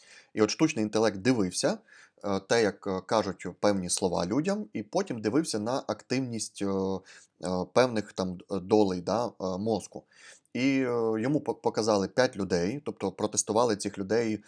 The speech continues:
казали їм, е, мову, речення, слова,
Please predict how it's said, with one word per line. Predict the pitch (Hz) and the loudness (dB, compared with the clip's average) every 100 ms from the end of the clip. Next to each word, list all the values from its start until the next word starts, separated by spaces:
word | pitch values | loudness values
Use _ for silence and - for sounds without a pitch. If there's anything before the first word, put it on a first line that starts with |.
| - - _ - | -18 -20 _ -2
казали | 104 107 107 101 | 2 4 4 2
їм, | 101 98 | -2 -2
е, | 95 95 | -4 -4
мову, | 92 107 117 110 107 104 101 98 95 87 82 87 | 0 2 2 2 0 -2 -4 -6 -8 -12 -16 -4
речення, | 90 117 117 110 104 101 | 2 2 2 -4 -4 -2
слова, | 101 - 92 101 120 113 | -4 -4 -2 2 4 2